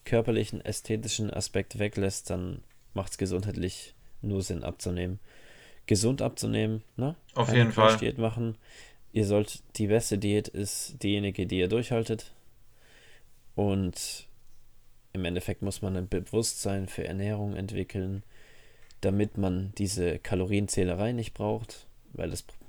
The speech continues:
Speaker 1: also man, man braucht's theoretisch nicht, weil, wie gesagt, der Körper ist ein Anpassungsmechanismus,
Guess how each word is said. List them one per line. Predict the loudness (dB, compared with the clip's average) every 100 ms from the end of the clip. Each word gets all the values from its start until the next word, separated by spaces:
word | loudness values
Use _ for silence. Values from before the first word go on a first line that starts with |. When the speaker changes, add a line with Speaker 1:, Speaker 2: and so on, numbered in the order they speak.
| -20 -14
Speaker 1:
also | -8 -2
man, | -2 -4 -8 -16 -18 -20 -20 -20 -20 -20 -20 -20 -20 -20 -20 -20 -20 -20 -14
man | -2 0
braucht's | 4 2 4
theoretisch | 2 4 2 0 -4
nicht, | -6 -8 -16 -20 _ -20 -20 -20 -20 -20 -6
weil, | -4 -2 -4 -6 _ -12 -6
wie |
gesagt, | -4 -4 -4 -6
der | -4
Körper | -2 0 -2
ist | -2
ein | -6 -8
Anpassungsmechanismus, | -6 -4 -2 -2 -4 -4 -8 -10 -16 -20 -20 -20 -20 -20 -20 -20 _ -20 -8 0 2 4 2 0 -4 -4